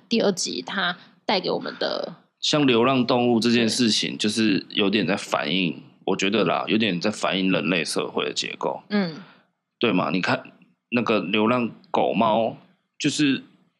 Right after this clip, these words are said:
Speaker 2: 可能当初因为，哦，一，一窝蜂想要养柯基，一窝蜂想要养柴犬，
Speaker 1: 嗯。
Speaker 2: 那就有人去刻意去配种制造，
Speaker 1: 对。
Speaker 2: 去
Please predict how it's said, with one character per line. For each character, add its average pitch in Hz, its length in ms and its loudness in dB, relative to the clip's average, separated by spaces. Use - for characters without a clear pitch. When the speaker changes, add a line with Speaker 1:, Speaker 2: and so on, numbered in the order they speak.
Speaker 2:
可 113 160 0
能 101 300 2
当 135 220 0
初 135 200 2
因 135 140 4
为， 127 380 2
哦， 98 360 0
一， 135 220 2
一 147 60 4
窝 127 240 6
蜂 123 260 0
想 110 160 0
要 107 80 0
养 104 200 0
柯 107 220 2
基， 98 320 0
一 120 140 -2
窝 113 160 4
蜂 110 200 0
想 107 160 -2
要 98 40 0
养 95 160 -4
柴 78 200 -2
犬， - 200 -2
Speaker 1:
嗯。 - 220 -18
Speaker 2:
那 127 140 0
就 131 120 2
有 104 280 4
人 87 240 -2
去 120 140 0
刻 107 300 2
意 110 140 2
去 110 160 0
配 98 260 0
种 - 260 -4
制 107 180 0
造， - 400 -2
Speaker 1:
对。 - 240 0
Speaker 2:
去 123 380 2